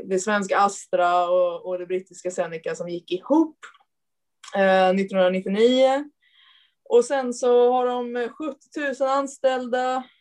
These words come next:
eh, varav, eh, liksom, sjutusen plus jobbar i Sverige, och man gör en massa, man har forskningsanläggning här, och man,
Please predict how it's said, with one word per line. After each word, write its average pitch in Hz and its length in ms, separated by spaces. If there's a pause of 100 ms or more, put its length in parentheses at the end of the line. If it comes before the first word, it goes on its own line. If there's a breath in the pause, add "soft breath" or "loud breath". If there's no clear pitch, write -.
(140 soft breath)
eh, 196 680
varav, 214 1000
eh, 196 140
liksom, 196 340
sjutusen 220 920
plus 233 500
jobbar 220 280
i 214 100
Sverige, 214 800
och 196 200
man 196 160
gör 196 220
en 202 100
massa, 196 540
man 196 60
har 196 160
forskningsanläggning 196 840
här, 185 380
och 180 80
man, 180 340